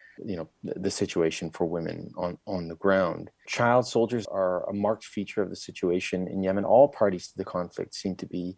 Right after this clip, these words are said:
recruiting children and putting them to use in hostilities. So the point here is, is you asked about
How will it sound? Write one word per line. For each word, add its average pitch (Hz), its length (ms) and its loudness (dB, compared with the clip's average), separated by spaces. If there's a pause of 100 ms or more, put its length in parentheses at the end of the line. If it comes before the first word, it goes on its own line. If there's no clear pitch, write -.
(260)
recruiting 95 420 2
children 90 680 0
and 92 300 -4
putting 92 240 -2
them 87 220 -4
to - 160 -8
use 85 360 -6
in 85 240 -10
hostilities. 87 800 -4 (380)
So 117 260 4 (160)
the 123 180 4
point 165 300 4
here 139 180 8
is, 107 140 4
is 101 160 -4 (100)
you 110 180 2
asked 135 340 2
about 101 340 4